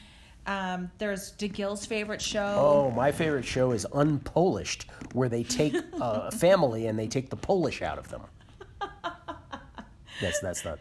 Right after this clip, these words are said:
Speaker 2: that's not what
Speaker 1: That's
Speaker 2: it is.
Speaker 1: not what it is.
Speaker 2: What is it?
Speaker 1: Okay. It's about a nail salon that the family runs,
Speaker 2: Uh-huh.
Speaker 1: and they're exceptional at nail art.
Speaker 2: Oh, Unpolished.
Speaker 1: Unpolished.
Speaker 2: Oh.
Speaker 1: Dopey.
Speaker 2: This, this whole time.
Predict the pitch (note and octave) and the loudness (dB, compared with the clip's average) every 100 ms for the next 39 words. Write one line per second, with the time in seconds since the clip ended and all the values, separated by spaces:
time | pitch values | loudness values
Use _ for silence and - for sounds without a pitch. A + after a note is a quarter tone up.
0 | - F#2 - E2+ E4 - - A#3 G#3+ G#3 | -10 -10 -8 -4 -2 -2 -2 -4 -4 -6
1 | G#3 F#3+ D#3+ - - D#3 G#3 G#3 F3 - | -6 -6 -8 -10 -10 -6 -6 -4 -8 -8
2 | - - - - _ - - _ - F#3 | -14 -20 -20 -20 _ -20 -20 _ -10 -10
3 | - A3 B3 D4 F#4+ A#3 F#3+ - G#3 F3+ | -8 -6 -4 -4 -4 -4 -4 -6 -6 -4
4 | F3 F3+ F#3+ F#3 G3 - F3+ F3 G3+ C#4+ | -4 -6 -6 -8 -12 -8 -6 -6 -6 -6
5 | C#4 A3 F#3 F#3 A3+ B3 G3 - F#3+ F#3+ | -4 -2 -4 -4 -6 -4 -2 -2 -2 -4
6 | - - - - - - C4 - A#3+ A3 | -4 -8 -8 -12 -2 0 0 -2 -2 0
7 | A3 G#3 G3+ F#3 E3 - D3+ C#3+ - - | 0 -2 -2 -2 -4 -4 -4 -4 -8 0
8 | D#3+ D#3 C#3 A2 - D3+ G3+ G3+ A#2 F#2+ | 2 4 0 -2 0 4 6 6 4 2
9 | A#3 B3 C4+ D#4+ - D4 B3 A#3 G#3 E3+ | 2 2 0 -8 -8 2 4 4 4 4
10 | C#3 D3+ D#3 D3 C#3 B2 G2+ D#2 C#2+ - | 4 6 6 4 4 2 0 -4 -10 -14
11 | - - - F3 E3 - E3 F3+ G3+ C#3 | -20 -16 -6 -6 -6 -4 -2 -2 0 0
12 | - D#3 E3 - B2 G#2+ E2+ F2 | 0 -2 -2 -4 -4 -4 -6 -10